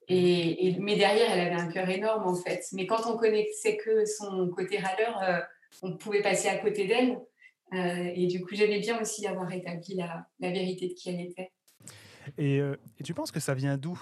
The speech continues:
Speaker 2: du coup, le, cette espèce de pudeur qu'on a tous aux enterrements, enfin tous, là, en tout cas la grande majorité d'entre nous, moi pour l'avoir déjà, euh, vécu à plusieurs reprises,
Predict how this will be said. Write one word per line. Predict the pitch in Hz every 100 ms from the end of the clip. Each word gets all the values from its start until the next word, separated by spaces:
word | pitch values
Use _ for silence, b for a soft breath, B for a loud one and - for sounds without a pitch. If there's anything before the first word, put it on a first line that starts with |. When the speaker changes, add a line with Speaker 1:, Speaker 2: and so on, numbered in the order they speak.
| -
Speaker 2:
du | 131
coup, | 135 - 147 135
le, | 127 131
cette | 135 139
espèce | 147 165
de | 139
pudeur | 127 160 147 160 -
qu'on | 127
a | 117
tous | - 175 - - -
aux | 127 117
enterrements, | 120 127 135 151
enfin | - 113
tous, | 135 127
là, | 113
en | 110
tout | 131
cas |
la | 135
grande | 120 151
majorité | 135 123 131
d'entre | 120 117 -
nous, | 151
moi | 185 127
pour | 113
l'avoir | 117 113 113
déjà, | 117 113 120
euh, | 117 104 B B B B _
vécu | 113 117 123 151
à | 131
plusieurs | - 117 117
reprises, | 139 - 202 127